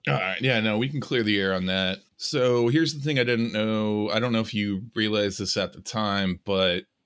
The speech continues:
the hacker, as we'll call him, at the time released a new mod of,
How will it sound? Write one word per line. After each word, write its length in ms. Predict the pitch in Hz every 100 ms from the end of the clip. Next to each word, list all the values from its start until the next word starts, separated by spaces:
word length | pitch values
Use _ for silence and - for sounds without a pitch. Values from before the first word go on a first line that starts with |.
| _ -
the 280 | 104 101 101
hacker, 560 | 131 143 139 107 135 - -
as 220 | 98 92
we'll 120 | 98
call 340 | - - 92 82
him, 460 | 95 95 98 98 _ _ -
at 180 | 120
the 60 | -
time 540 | - 101 101 104 110 107
released 560 | 101 104 104 101 - -
a 40 |
new 200 | 104 101
mod 460 | 98 95 95 95 -
of, 720 | 95 90 95 95 - -